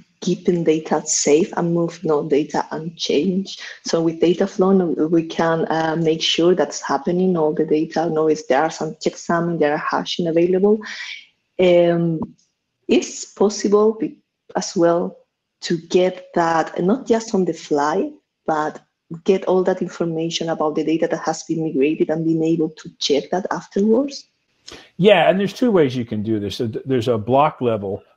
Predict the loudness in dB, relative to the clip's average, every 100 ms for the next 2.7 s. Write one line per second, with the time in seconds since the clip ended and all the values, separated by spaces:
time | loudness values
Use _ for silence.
0 | -2 0 0 0 0 0 0 -2 0 0
1 | -2 -4 -6 -4 -4 0 0 0 -4 -4
2 | -4 -2 -2 -4 0 0 0